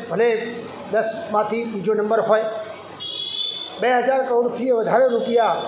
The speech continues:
અહીં આગળ ફાળવીને અંબાજીની જે ભવ્યતા છે, સે-, સમગ્ર ભારતની અંદર કદાચ મા અંબે એમ કહી શકાય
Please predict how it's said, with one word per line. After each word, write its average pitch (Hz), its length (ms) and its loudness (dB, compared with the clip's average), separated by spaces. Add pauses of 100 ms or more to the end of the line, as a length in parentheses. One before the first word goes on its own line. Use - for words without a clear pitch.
(280)
અહીં 196 120 0
આગળ 214 180 2
ફાળવીને 196 520 2 (680)
અંબાજીની 220 480 0
જે 208 120 2
ભવ્યતા 190 500 4
છે, - 160 -2 (1300)
સે-, 202 220 0
સમગ્ર 208 380 2
ભારતની 208 560 2
અંદર 214 280 2 (540)
કદાચ 208 340 0 (160)
મા 202 140 0
અંબે 208 280 2 (840)
એમ 185 80 -4
કહી 208 180 -2
શકાય 240 400 2